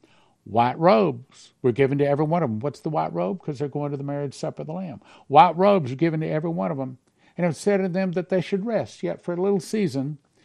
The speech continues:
till their fellow servants and their brethren that should be killed as they were should be fulfilled. Does that sound like a pre-trib rapture to you? Doesn't sound like a pre-trib rapture to me.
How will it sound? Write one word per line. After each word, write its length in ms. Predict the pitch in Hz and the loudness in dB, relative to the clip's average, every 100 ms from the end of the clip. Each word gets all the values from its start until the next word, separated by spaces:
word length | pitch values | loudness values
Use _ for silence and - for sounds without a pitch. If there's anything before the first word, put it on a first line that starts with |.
| - _ | -20 _
till 180 | - 180 | 2 4
their 160 | 185 170 | 4 4
fellow 320 | 202 196 190 | 4 6 4
servants 460 | - 190 185 160 | 2 0 0 -4
and 140 | 175 156 | -4 0
their 140 | 226 | 0
brethren 480 | 208 127 120 143 165 | 2 0 0 -2 -2
that 120 | 165 | -4
should 240 | - 202 180 | 2 0 2
be 100 | 196 | 2
killed 300 | 202 196 185 | 4 2 2
as 140 | 160 | 0
they 180 | 208 277 | -2 -2
were 380 | 151 131 147 165 _ _ | 0 2 0 -2 _ _
should 260 | - 180 143 | -6 -4 -2
be 120 | 156 | -4
fulfilled. 500 | - 139 - 101 - _ _ _ _ _ _ _ | -4 -8 -8 -12 -14 _ _ _ _ _ _ _
Does 80 | - | -4
that 160 | 156 156 | -4 0
sound 220 | 185 180 | 2 4
like 220 | 175 - | 4 4
a 220 | 160 143 139 | 2 4 2
pre-trib 440 | 190 190 196 175 | 2 4 2 4
rapture 380 | 190 175 - 175 | 2 0 0 0
to 80 | 175 | 4
you? 320 | 202 247 214 _ _ _ - - _ _ _ - | 4 2 0 _ _ _ -20 -20 _ _ _ -2
Doesn't 320 | 143 127 135 | 0 0 -2
sound 220 | - 143 | -4 -2
like 160 | 131 123 | -2 -4
a 60 | - | -6
pre-trib 440 | 127 - 120 110 | -6 -4 -8 -4
rapture 500 | 117 107 - 107 104 _ _ - | -6 -6 -10 -12 -12 _ _ -14
to 100 | 107 | -12
me. 240 | 92 - | -12 -16